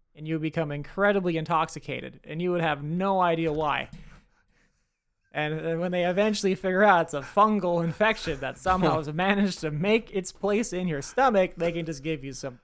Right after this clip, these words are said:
Speaker 1: over-the-counter drug and they get rid of it. But there
Speaker 2: Yeah.
Speaker 1: have been people, you know, they eat a piece of bread and then suddenly, you know, they're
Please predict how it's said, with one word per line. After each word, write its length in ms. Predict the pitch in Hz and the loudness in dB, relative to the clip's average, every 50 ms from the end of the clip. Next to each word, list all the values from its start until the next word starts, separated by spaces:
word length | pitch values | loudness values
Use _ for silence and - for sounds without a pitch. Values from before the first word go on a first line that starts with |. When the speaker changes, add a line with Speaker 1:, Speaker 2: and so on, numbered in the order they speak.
| _ _ | _ _
Speaker 1:
over-the-counter 600 | - 143 135 135 131 127 - 151 143 139 131 127 | -16 -16 -14 -14 -14 -14 -12 -12 -12 -12 -12 -12
drug 240 | 123 131 135 127 123 | -10 -10 -10 -10 -10
and 100 | 127 127 | -10 -12
they 40 | 127 | -12
get 160 | 127 127 127 | -12 -12 -12
rid 120 | 131 131 131 | -12 -12 -14
of 120 | - - | -12 -14
it. 100 | - - | -14 -8
But 100 | - 139 | -4 2
there 100 | - - | 4 6
Speaker 2:
Yeah. 40 | 269 | 6
Speaker 1:
have 60 | 285 294 | 8 8
been 120 | 277 269 | 6 6
people, 360 | - - 320 302 - 247 220 202 | 6 6 4 6 6 6 6 6
you 120 | 202 196 | 6 4
know, 100 | 190 190 | 4 4
they 80 | 180 180 | 2 2
eat 160 | 185 190 185 | 0 -2 -4
a 40 | 180 | -2
piece 260 | - 208 196 190 - | -2 -2 -2 -2 -4
of 100 | 185 156 | -6 0
bread 300 | 165 214 226 220 208 190 | 2 4 6 6 6 4
and 80 | 175 | 2
then 120 | 185 180 185 | 2 -2 -2
suddenly, 440 | - - 208 208 208 202 190 185 185 | 0 2 2 4 2 2 -2 -2 -4
you 80 | 185 | -2
know, 160 | 180 175 170 | -2 -2 -2
they're 180 | 170 165 170 165 | -2 -4 -6 -8